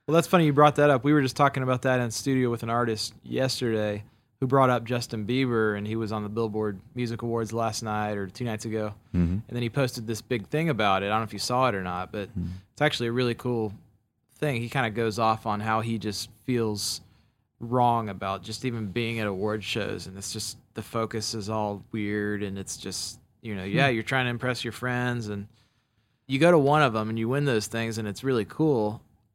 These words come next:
Speaker 1: But I have a little bit of personal experience. This week, I got a letter from my high school in Ohio that I went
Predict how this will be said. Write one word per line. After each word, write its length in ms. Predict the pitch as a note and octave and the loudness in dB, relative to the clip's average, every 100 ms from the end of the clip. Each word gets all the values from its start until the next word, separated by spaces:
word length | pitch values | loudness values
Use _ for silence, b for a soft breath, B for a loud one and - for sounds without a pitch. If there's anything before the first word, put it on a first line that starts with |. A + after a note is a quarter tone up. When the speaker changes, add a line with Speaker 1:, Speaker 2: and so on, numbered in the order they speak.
| _ | _
Speaker 1:
But 300 | A#2 B2 A#2+ - _ _ _ - | -4 -2 -2 -4 _ _ _ -2
I 100 | C3 | 2
have 180 | E3+ D3 | 4 4
a 40 | |
little 180 | B2+ B2+ | 4 2
bit 100 | A#2 | 2
of 80 | A2+ | 2
personal 240 | D#3 D3+ | 2 2
experience. 420 | A#2+ - B2+ A#2 B2 - | -2 -2 -2 -2 -8 -8
This 260 | B2+ E3+ - | 2 4 4
week, 200 | D3 B2+ | 2 4
I 140 | C#3 | 4
got 320 | D3+ D3 C#3 B2 | 6 6 6 2
a 40 | |
letter 220 | B2+ B2+ | 0 0
from 260 | A#2+ B2 A#2+ | 0 -4 -4
my 340 | A2+ A2+ A2+ - | -2 -2 -4 -10
high 280 | - C#3+ E3+ | 2 4 6
school 480 | - A2+ F#2+ G2+ A2+ | 2 -2 -4 -6 -8
in 80 | |
Ohio 320 | G#2 A#2+ D#3 G#2+ | -4 2 2 2
that 100 | G2 | -2
I 60 | |
went 220 | G2+ G#2 | -6 -10